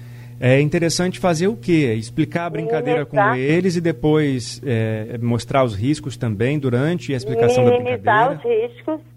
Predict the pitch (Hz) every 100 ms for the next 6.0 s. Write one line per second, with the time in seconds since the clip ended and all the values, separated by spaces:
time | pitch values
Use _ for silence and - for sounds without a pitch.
0 | - 202 202 208 196 - 180 190 - 285
1 | 311 - - - 92 107 165 180 196 220
2 | 208 - 220 247 240 240 233 202 208 233
3 | 233 240 226 214 190 175 165 - 196 233
4 | 233 220 233 233 233 247 240 240 226 226
5 | 226 233 233 240 226 - 240 233 190 165